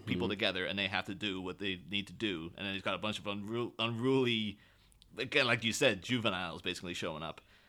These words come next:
Speaker 1: And he's really, really stressed. And you're feeling that stress with him.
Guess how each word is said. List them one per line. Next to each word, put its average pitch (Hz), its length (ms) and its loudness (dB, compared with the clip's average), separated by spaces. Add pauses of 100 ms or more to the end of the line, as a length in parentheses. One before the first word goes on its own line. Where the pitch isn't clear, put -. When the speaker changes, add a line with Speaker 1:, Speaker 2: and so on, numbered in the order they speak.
Speaker 1:
And 104 140 -2
he's 117 260 4
really, 107 520 4
really 95 300 0
stressed. - 460 -4
And 101 80 0
you're 127 140 4
feeling 170 320 4
that 117 160 4
stress - 320 -2
with 151 160 2
him. 82 180 -8